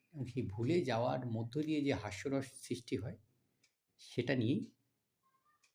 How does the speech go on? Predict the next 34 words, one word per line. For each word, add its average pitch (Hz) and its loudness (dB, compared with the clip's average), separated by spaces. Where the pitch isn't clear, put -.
আজকের 165 2
এই 196 6
Tales 101 2
of 175 4
ভোলা 104 -2
গ্র্যান্ডপা। 95 -6
আজকে 135 2
আমরা 135 8
এখানে 135 4
ভোলা 120 4
গ্র্যান্ডপার 127 2
প্রথম 202 8
যে 131 6
পার্ট, - -4
এই 151 4
গল্পটা 147 4
আমরা 156 2
মোট 147 2
দুটো 143 4
পার্টে 113 2
পড়ব। 110 -6
প্রথম 143 -6
পার্টে 143 0
আমরা 135 2
তার 127 2
দুটো 147 8
ভুলে 139 6
যাওয়ার 127 6
কাহিনী 107 0
পড়ব 120 0
এবং 156 -2
থার্ড - -2
পার্টে 127 2
আমরা 123 -2